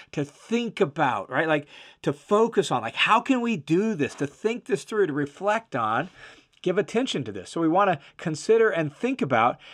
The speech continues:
how to encourage one another to love and good deeds.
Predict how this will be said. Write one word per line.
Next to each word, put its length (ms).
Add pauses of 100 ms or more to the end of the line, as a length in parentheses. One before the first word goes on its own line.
how 240
to 80
encourage 720
one 220
another 540
to 100
love 280
and 140
good 240
deeds. 440